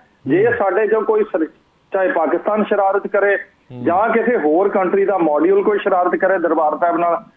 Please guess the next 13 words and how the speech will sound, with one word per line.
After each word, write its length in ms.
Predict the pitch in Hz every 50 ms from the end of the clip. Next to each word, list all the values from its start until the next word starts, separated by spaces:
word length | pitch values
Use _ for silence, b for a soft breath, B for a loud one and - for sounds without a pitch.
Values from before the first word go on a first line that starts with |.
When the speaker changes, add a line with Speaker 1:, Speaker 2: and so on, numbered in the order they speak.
| _ -
Speaker 2:
ਹੂੰ। 200 | 123 127 117 104
Speaker 1:
ਤੇ 100 | 233 240
ਕਿਤੇ 440 | 226 - - 226 220 262 262 262 254
ਗੱਲ 280 | 220 233 240 240 247 240
ਲੁਕੀ 320 | 233 220 - 208 185 190
ਨਹੀਂ 160 | 208 226 226
ਰਹਿ 200 | 208 202 190 196
ਜਾਊਗੀ 480 | 185 208 202 185 160 160 180 196 214 202
ਕਿ 360 | - _ _ _ _ - 202
ਉਹ 100 | 214 202
ਮਿਜ਼ਾਈਲ 480 | 185 175 143 143 160 156 165 180 180 156
ਕਿੱਥੋਂ 420 | 175 160 - 170 170 185 185 180
ਉੱਠੀ, 280 | - 202 220 247 240